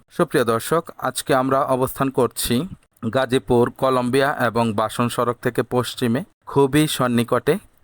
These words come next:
জুয়েল মার্কেট এলাকায়। দেখতে পাচ্ছেন অটোটি যাচ্ছে, এখান থেকে মাত্র দুই চার মিনিটের ভিতরে আপনারা কলম্বিয়া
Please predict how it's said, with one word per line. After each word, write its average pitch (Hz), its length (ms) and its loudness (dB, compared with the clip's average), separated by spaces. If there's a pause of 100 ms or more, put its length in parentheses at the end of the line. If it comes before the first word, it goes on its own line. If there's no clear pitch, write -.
জুয়েল 113 280 2
মার্কেট 117 360 0
এলাকায়। 113 420 0 (280)
দেখতে 123 260 -2
পাচ্ছেন 143 300 0
অটোটি 131 340 0
যাচ্ছে, 127 440 -4 (320)
এখান 160 320 -2
থেকে 170 260 0
মাত্র 151 380 0
দুই 135 220 0
চার 139 220 0
মিনিটের 131 360 2
ভিতরে 127 680 0
আপনারা 113 440 0 (120)
কলম্বিয়া 143 500 0